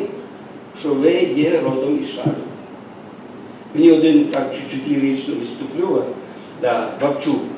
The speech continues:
Леонід Єфімович, знатна людина, слава Богу, да, він каже: «Володя, якщо хтось побував у Шаргороді, або хоча б приїжджав через нього, то на ньому Бог зробив відмітину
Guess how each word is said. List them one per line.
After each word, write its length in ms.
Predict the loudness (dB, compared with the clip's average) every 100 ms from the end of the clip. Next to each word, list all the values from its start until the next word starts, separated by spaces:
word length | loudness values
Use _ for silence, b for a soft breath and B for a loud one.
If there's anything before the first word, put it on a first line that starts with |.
| -6
Леонід 240 | -4 -4
Єфімович, 460 | -6 -8 -6 -6 -8 -10 -6
знатна 320 | -4 -4 -6 -6
людина, 420 | 0 0 2 0 -2
слава 160 | -4 -4
Богу, 300 | -4 -6 -4
да, 80 | -4 -4
він 80 | -4
каже: 180 | -4 -2
«Володя, 520 | 4 6 6 6 2 -2 -8 -14 B B B B -4
якщо 300 | -2 0 4
хтось 360 | 4 6 4 4
побував 540 | 2 2 4 8 6
у 20 | 6
Шаргороді, 920 | 2 6 6 6 2 0 -2 -4 -8 -10 -16 -16 B B B
або 160 | -2
хоча 300 | 0 0 4
б 180 | 4 4
приїжджав 460 | 6 6 6 6 6
через 280 | 4 4 2
нього, 200 | -2 -2 B B B
то 80 | 4
на 180 | 6 8
ньому 380 | 8 8 6 2
Бог 340 | 2 2 2
зробив 360 | 0 0 2 2
відмітину 600 | 2 2 2 0 -6